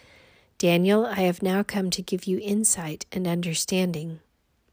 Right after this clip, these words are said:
As soon as you began to pray, an answer was given, which I have come to tell you, for you are highly esteemed.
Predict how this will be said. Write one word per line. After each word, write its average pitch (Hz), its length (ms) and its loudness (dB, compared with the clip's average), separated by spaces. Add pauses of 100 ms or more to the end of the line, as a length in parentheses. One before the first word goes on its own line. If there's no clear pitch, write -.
(480)
As 180 140 2
soon 247 240 4
as 247 160 2
you 220 100 2
began 185 320 2
to 190 140 -4
pray, 170 340 -4
an 175 120 -2
answer 196 380 -2
was 180 220 0
given, 160 400 -6 (280)
which 220 200 2
I 208 60 0
have 196 180 -4
come 208 220 0
to 196 100 -2
tell 226 260 -2
you, 175 340 -2
for - 200 -6
you 196 240 2
are 175 100 2
highly 170 540 -2
esteemed. 170 640 -2